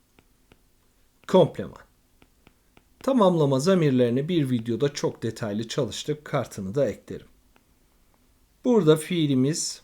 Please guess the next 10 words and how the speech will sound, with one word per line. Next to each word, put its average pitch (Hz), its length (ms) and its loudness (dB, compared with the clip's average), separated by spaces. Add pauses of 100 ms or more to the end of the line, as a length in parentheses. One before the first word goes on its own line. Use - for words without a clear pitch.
mastar 160 480 0
halini 123 380 0
bir 127 60 0
yazalım 117 400 -2
şuraya. 104 360 -8
Mastar 135 500 -6
hali 104 300 -8
écouter, 143 600 -8 (960)
yani 135 380 -2
dinlemek. 123 680 -2